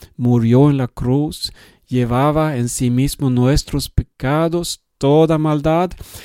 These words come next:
y ganó la victoria sobre la muerte, sobre el Hades. Él ganaba y abrió así el camino al cielo para cada uno de nosotros.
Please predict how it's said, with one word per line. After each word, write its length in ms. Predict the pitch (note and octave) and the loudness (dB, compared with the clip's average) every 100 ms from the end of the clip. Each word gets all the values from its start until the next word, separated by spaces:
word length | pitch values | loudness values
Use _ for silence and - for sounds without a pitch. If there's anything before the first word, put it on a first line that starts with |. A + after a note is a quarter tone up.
| - _ | -20 _
y 140 | C3+ | -4
ganó 380 | B2+ C#3+ C#3 D3 | 0 0 2 2
la 160 | D#3+ D#3+ | 2 0
victoria 720 | D#3+ - - F3 F#3+ C#3+ B2+ | -2 -4 -2 0 2 0 0
sobre 440 | - C#3 C#3 C#3+ | -2 -2 0 0
la 160 | C#3 B2+ | 0 0
muerte, 640 | A#2 A#2 C3 C#3+ C#3+ A#2+ | 0 0 0 -2 -6 -12
sobre 440 | A#2 C3+ C3 B2+ B2 | -6 -2 0 0 -2
el 80 | |
Hades. 580 | B2 A#2+ C3 D3+ D3 - - - - - - _ | -2 -2 -2 -4 -6 -10 -18 -20 -20 -20 -20 _
Él 260 | - C#3+ | -2 -2
ganaba 680 | D3 D3 C#3+ E3 E3 C#3+ - _ _ _ _ _ _ - - | 0 0 0 0 -2 -4 -10 _ _ _ _ _ _ -16 -2
y 240 | C#3 C3+ | 2 2
abrió 560 | C#3 B2+ C3 C3 D3 D3+ | 0 -2 0 2 2 2
así 500 | C#3+ - D3+ E3+ G3+ - _ | -2 -2 0 0 -4 -14 _
el 220 | - B2 - | -8 -8 -4
camino 880 | C3+ B2 B2+ D#3 G3+ G3 G#3 G#3+ - - | -2 2 2 2 2 0 -2 -4 -10 -16
al 240 | - B2 A2+ | -6 -4 -4
cielo 880 | - - B2 C#3+ E3+ E3 B2+ A#2+ A#2 - - | -6 -2 0 2 2 0 -2 -4 -6 -8 -4
para 240 | B2 B2+ | -4 -4
cada 760 | - - D3+ E3+ E3+ E3 - - | -8 -6 -4 -2 -4 -4 -6 -6
uno 560 | D#3 E3 F3+ C#3+ B2 B2+ _ _ | -2 -2 -2 -4 -6 -8 _ _
de 200 | - B2 | -8 -4
nosotros. 1080 | B2 A#2 - C#3 F3+ - - - - - | -4 -6 -4 -2 -2 -4 -14 -16 -10 -10